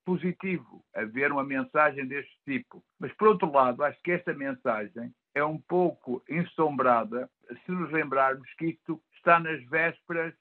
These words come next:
da Cimeira das Democracias, esta decisão. E que na Cimeira das Democracias, por um lado, há a vontade de afirmação dos problemas que as democracias enfrentam e a necessidade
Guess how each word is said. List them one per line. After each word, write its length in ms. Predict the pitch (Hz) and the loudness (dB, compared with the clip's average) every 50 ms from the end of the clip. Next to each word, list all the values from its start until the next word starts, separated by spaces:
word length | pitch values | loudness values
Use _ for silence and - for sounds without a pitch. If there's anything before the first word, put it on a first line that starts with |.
| _ _ | _ _
da 180 | 131 143 165 156 - | -6 -6 -6 -6 -4
Cimeira 460 | - 156 156 160 170 175 170 170 165 | -6 -6 -4 0 0 0 0 0 -2
das 220 | 156 165 156 131 | -2 -4 -6 -6
Democracias, 800 | 139 156 160 156 156 151 147 - _ 180 180 170 135 113 98 92 _ _ _ - _ | -8 -12 -12 -8 -8 -8 -8 -8 _ -4 -2 -2 -2 -2 -4 -8 _ _ _ -12 _
esta 260 | - 123 123 - 123 | -10 -10 -8 -8 -10
decisão. 580 | 120 123 - 131 120 117 117 107 101 92 90 - _ _ _ | -10 -6 -4 -4 -4 -2 -2 -2 -2 -2 -8 -14 _ _ _
E 80 | - 127 | -6 2
que 100 | 135 175 | 2 4
na 160 | 180 180 175 175 | 6 6 4 4
Cimeira 380 | - 160 151 151 139 131 123 120 | 0 -2 0 0 0 0 0 0
das 180 | 139 143 131 139 | -2 -6 -8 -6
Democracias, 840 | 160 170 165 - 165 151 143 - - - 139 131 127 123 131 139 135 _ _ _ _ _ | -6 -6 -4 -2 -4 -4 -4 -6 -6 -2 0 2 2 2 0 -2 -6 _ _ _ _ _
por 120 | 143 147 | 0 0
um 80 | 151 160 | 4 6
lado, 280 | 170 180 175 160 147 | 6 6 6 4 2
há 120 | 139 135 135 | -2 -2 -4
a 60 | 127 | -4
vontade 560 | 120 120 139 147 143 - - 160 156 147 131 | -6 -8 -10 -10 -8 -4 -2 0 0 0 -4
de 60 | 139 | -10
afirmação 800 | 131 - - 135 131 131 131 131 127 _ 156 151 147 135 120 107 - _ _ - - | -14 -12 -14 -14 -10 -8 -10 -10 -8 _ 0 2 2 2 0 -4 -8 _ _ -16 -6
dos 180 | - 123 120 - | -4 -4 -4 0
problemas 480 | - 135 131 135 156 165 160 143 131 - | 2 4 6 8 8 8 6 4 2 2
que 100 | - 127 | 0 -2
as 80 | 123 | 0
democracias 760 | 123 131 127 127 131 131 127 123 - 147 147 147 135 120 117 113 | 0 -4 -2 2 2 2 0 0 -2 -2 2 2 2 2 2 2
enfrentam 580 | 120 117 117 - 147 151 156 147 127 127 120 | 0 -2 0 2 2 4 4 2 2 -2 -2
e 20 | 113 | 0
a 40 | 110 | 0
necessidade 640 | 120 117 - - 131 127 120 127 123 120 113 104 | 0 -2 -2 -4 -4 2 4 6 6 6 4 2